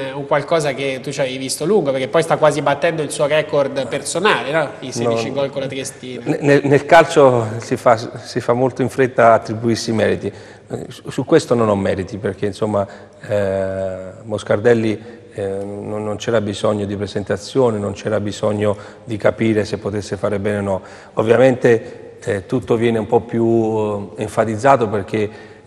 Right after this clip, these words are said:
Speaker 2: eh, la fattura dei gol, degli ultimi gol, sono veramente di, e-, elevata, quindi ti,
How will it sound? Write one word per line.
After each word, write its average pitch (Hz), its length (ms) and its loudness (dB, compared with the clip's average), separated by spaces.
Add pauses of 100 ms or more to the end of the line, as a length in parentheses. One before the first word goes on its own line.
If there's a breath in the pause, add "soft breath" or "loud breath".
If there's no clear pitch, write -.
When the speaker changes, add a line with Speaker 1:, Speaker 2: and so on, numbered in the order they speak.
(120)
Speaker 2:
eh, 98 320 -4
la 117 160 2
fattura 127 420 4
dei 110 180 2
gol, 113 360 8
degli 101 180 -2
ultimi 120 340 -2
gol, 113 340 4
sono 110 500 2
veramente 104 480 0
di, 107 220 0
e-, 107 200 0
elevata, 107 520 2
quindi 110 300 -4
ti, 107 220 -6